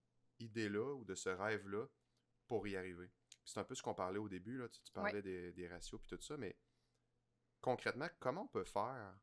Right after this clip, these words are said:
Speaker 1: pour arriver à faire ça ? On doit commencer où ?
Speaker 2: Ben là, déjà, faut que tu
Speaker 1: Dans la
Speaker 2: com-,
Speaker 1: réflexion.
Speaker 2: <laughs> Ou tu commences
Speaker 1: Dans
Speaker 2: pas
Speaker 1: le
Speaker 2: dans la
Speaker 1: plan.
Speaker 2: réflexion.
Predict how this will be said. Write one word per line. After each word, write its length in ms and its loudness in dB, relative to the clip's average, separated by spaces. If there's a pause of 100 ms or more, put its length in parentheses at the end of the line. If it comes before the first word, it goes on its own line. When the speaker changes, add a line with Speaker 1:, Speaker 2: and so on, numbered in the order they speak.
(420)
Speaker 1:
pour 220 4
arriver 520 2
à 80 4
faire 240 -2
ça ? 200 -4
On 120 2
doit 180 0
commencer 600 -2 (520)
où ? 100 0 (840)
Speaker 2:
Ben 120 10
là, 80 12
déjà, 280 12
faut 160 6
que 60 -2
tu 80 10
Speaker 1:
Dans 80 12
la 60 8
Speaker 2:
com-, 100 12
Speaker 1:
réflexion. 420 6 (100)
Speaker 2:
<laughs> 300 8 (160)
Ou 60 4
tu 100 0
commences 260 10
Speaker 1:
Dans 40 -2
Speaker 2:
pas 60 6
Speaker 1:
le 80 10
Speaker 2:
dans 60 10
la 40 12
Speaker 1:
plan. 80 6
Speaker 2:
réflexion. 420 4